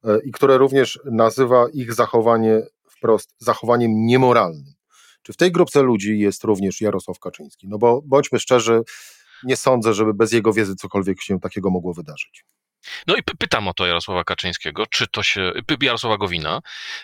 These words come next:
Speaker 2: e, py-, zapytałem, czy to się działo za wiedzą i zgodą, e, Prawa i Sprawiedliwości, liderów Prawa i Sprawiedliwości,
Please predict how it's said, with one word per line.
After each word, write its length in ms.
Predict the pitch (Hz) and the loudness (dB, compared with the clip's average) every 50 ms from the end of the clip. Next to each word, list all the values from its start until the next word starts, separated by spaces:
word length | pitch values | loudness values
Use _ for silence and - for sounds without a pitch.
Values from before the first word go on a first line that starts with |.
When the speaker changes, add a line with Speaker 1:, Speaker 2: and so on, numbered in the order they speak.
| - - | -8 -4
Speaker 2:
e, 140 | 104 101 | -4 -4
py-, 240 | - _ - 113 107 | -2 _ -2 -2 -2
zapytałem, 600 | 95 110 - - 92 - 87 80 78 85 104 110 - | -2 -4 -4 -6 -4 -4 -4 -2 -2 -4 -4 -6 -6
czy 540 | - - - 110 104 101 101 98 98 98 92 - | -4 -4 -2 -2 -2 -2 -2 -2 -2 -4 -4 -6
to 100 | - 101 | -6 -6
się 100 | 92 98 | -6 -4
działo 260 | - 101 95 92 92 | -2 -2 -2 -2 -4
za 120 | 90 95 90 | -4 -4 -4
wiedzą 480 | 90 90 85 92 92 90 90 87 - | -4 -6 -4 -4 -4 -4 -4 -6 -6
i 100 | - 98 | -8 -10
zgodą, 560 | 92 87 - 98 95 87 95 90 87 87 87 - - - - - - - - | -10 -8 -6 -6 -4 -4 -4 -4 -4 -4 -6 -8 -10 -12 -14 -14 -14 -10 -6
e, 220 | 101 95 92 92 | -4 -2 -2 -4
Prawa 480 | - - 107 95 92 92 85 90 92 92 | -4 -4 -2 -2 -2 -2 -2 -4 -4 -4
i 140 | 92 92 87 | -6 -8 -10
Sprawiedliwości, 920 | - - - - 90 82 85 82 82 82 82 82 - - - - 113 110 | -12 -10 -10 -8 -8 -8 -8 -10 -10 -10 -10 -8 -8 -8 -6 -6 -4 -4
liderów 360 | 117 110 120 110 95 90 - | -2 -2 -2 -4 -4 -6 -8
Prawa 280 | - 92 90 85 85 85 | -8 -8 -6 -4 -4 -6
i 40 | |
Sprawiedliwości, 920 | - - - 87 85 82 87 80 80 76 - - - - - - 165 - 165 | -8 -8 -8 -10 -10 -8 -10 -12 -12 -12 -12 -10 -10 -8 -8 -8 -8 -8 -10